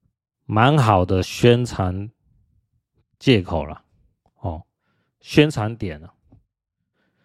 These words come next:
也就是中共如何渗透美国，到处搞破坏哦，这件事情它会逐-，陆陆续续的发酵，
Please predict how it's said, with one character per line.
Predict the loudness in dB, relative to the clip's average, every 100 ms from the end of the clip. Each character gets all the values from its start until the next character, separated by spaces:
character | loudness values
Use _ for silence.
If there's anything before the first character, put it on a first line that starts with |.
| _ _ _ -8
也 | -4
就 | 4 4
是 | 4 2
中 | 2 0 2
共 | 0 0
如 | -2
何 | 0 -2
渗 | 2 0 2
透 | 2 0
美 | 0 -8
国， | -4 -4 -4 _ _ _ _ _
到 | 0 0
处 | 0 -2
搞 | -2 -6
破 | -2 0 2
坏 | 0 0 -4
哦， | -8 -10 _ _
这 | 0 2
件 | 4 0
事 | 0 -2
情 | -2 -8 -10 _ _ _
它 | 2 6
会 | 6 4 _ _
逐-， | -2 -2 -4 -12 -20 _ 0
陆 | 4 4
陆 | 4 2
续 | 0 -2
续 | 0 0 0 -2
的 | -4
发 | -2 -2
酵， | -2 -6